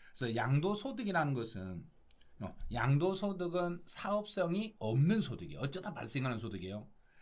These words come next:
근데 종합소득은 사업성이 있는 소득이에요. 그래서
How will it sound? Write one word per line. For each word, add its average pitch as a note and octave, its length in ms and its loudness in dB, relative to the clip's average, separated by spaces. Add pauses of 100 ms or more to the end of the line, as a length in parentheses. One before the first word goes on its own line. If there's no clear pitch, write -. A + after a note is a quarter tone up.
(140)
근데 A#2+ 220 -2
종합소득은 C#3+ 1000 -2
사업성이 D#3+ 800 -4
있는 C3 380 4
소득이에요. - 480 -6 (340)
그래서 C#3 320 -2